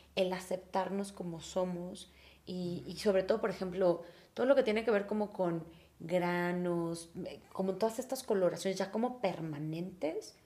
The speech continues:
sí creo que nos hablan como de una, de un tema de aceptar como somos sin necesitar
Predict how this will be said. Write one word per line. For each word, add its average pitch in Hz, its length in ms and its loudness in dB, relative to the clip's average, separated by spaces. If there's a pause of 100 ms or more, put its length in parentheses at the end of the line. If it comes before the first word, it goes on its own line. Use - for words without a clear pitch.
(280)
sí - 220 -4
creo 226 200 2
que 226 80 -4
nos 214 220 -4
hablan 190 240 -2
como 175 260 -6
de 165 200 -2
una, 185 600 2 (680)
de 196 260 4
un 208 260 2
tema 214 340 0
de 202 100 -4
aceptar 190 720 -4 (360)
como 185 280 2
somos 220 840 -4 (500)
sin 208 260 2
necesitar 202 960 2